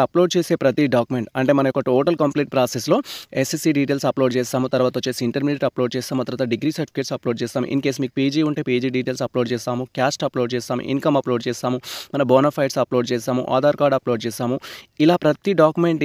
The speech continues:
ఏంటి అంటే so మనకి జేపీజే ఫార్మాట్‌లో మాత్రమే అప్‌లోడ్ చేయాల్సి ఉంటుంది. So ఈ జేపీజే ఫార్మాట్‌లోకి మీ యొక్క ఫొటోస్ కావచ్చు, ఇమేజెస్ కావచ్చు, ఏ విధంగా కన్వర్ట్ చేసుకోవాలనేది ప్రీవియస్‌లో డీటెయిల్ వీడియో చేయడం జరిగింది. So మీరు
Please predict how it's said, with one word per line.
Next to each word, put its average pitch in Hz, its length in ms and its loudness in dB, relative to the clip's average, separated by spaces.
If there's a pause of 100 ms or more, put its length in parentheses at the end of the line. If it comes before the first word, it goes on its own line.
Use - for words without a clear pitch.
ఏంటి 135 280 2
అంటే 143 180 0 (340)
so - 120 -6
మనకి 135 240 2
జేపీజే 180 440 4
ఫార్మాట్‌లో 147 400 2 (140)
మాత్రమే 127 340 2
అప్‌లోడ్ 120 300 0
చేయాల్సి 120 340 2
ఉంటుంది. 131 240 0 (360)
So - 120 2
ఈ - 80 6
జేపీజే 165 420 0
ఫార్మాట్‌లోకి 156 600 0
మీ 127 100 2
యొక్క 127 140 0 (100)
ఫొటోస్ 135 340 -2
కావచ్చు, 139 220 0 (100)
ఇమేజెస్ 123 360 -2
కావచ్చు, 127 220 0 (100)
ఏ - 80 2
విధంగా 135 280 0
కన్వర్ట్ 123 320 -4
చేసుకోవాలనేది 123 600 -4
ప్రీవియస్‌లో 123 420 -4
డీటెయిల్ 120 320 -2
వీడియో 120 220 -2
చేయడం 117 280 -2
జరిగింది. 120 280 -2 (320)
So 165 120 2
మీరు 143 140 4